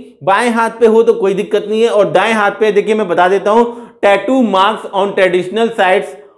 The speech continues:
of the body like inner aspect of forearm। तो जो, अ, an inner aspect जो छुपे हुए हो, ठीक है ना, but only left arm, केवल और केवल बाएं हाथ की बात की गई है,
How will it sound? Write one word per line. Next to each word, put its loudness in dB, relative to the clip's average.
of 2
the 4
body 2
like 0
inner 2
aspect -2
of 0
forearm। 2
तो 6
जो, 4
अ, 2
an -2
inner 2
aspect 0
जो 6
छुपे 2
हुए 4
हो, 0
ठीक -6
है 0
ना, 0
but 2
only 2
left 2
arm, 0
केवल 6
और 2
केवल 2
बाएं 2
हाथ -4
की -6
बात 0
की -6
गई 0
है, 0